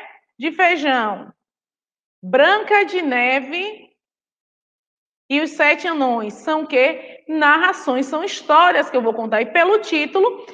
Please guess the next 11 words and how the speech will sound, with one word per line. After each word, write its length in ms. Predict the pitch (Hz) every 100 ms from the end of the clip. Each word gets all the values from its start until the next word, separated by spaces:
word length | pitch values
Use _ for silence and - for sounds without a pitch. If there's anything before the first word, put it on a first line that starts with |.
| -
eu 140 | 262
já 120 | 311
fico 260 | 311 311 320
o 40 |
quê? 640 | - 269 294 349 - - -
Imaginando 1700 | 359 349 294 320 392 381 403 349 262 262 269 269 381 453 - - -
sobre 400 | - 339 277 277
o 20 |
que 120 | 302
vai 180 | 254 247
acontecer. 840 | 269 269 302 339 - 220 190 -